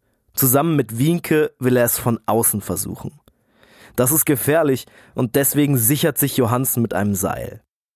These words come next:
Wienke tut das nicht. Er legt sich auf den Bauch, hält sich mit einer Hand an der Reling des glatten Seitendecks fest und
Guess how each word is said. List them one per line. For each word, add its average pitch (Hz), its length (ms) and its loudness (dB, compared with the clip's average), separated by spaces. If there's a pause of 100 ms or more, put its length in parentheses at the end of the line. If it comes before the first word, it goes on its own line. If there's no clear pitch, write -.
(260)
Wienke 123 680 0 (160)
tut - 200 -4
das - 180 0
nicht. - 380 -4 (600)
Er 127 120 2
legt 135 220 2
sich 135 160 2
auf 120 80 -2
den 123 180 0
Bauch, 139 380 0 (300)
hält 147 240 0
sich 165 200 -2
mit 123 220 -2
einer 147 380 0
Hand 147 180 -2
an 139 100 0
der 120 220 2
Reling 147 300 2
des 131 180 2
glatten 123 320 -2
Seitendecks 113 640 0
fest - 340 -2 (360)
und 131 260 -2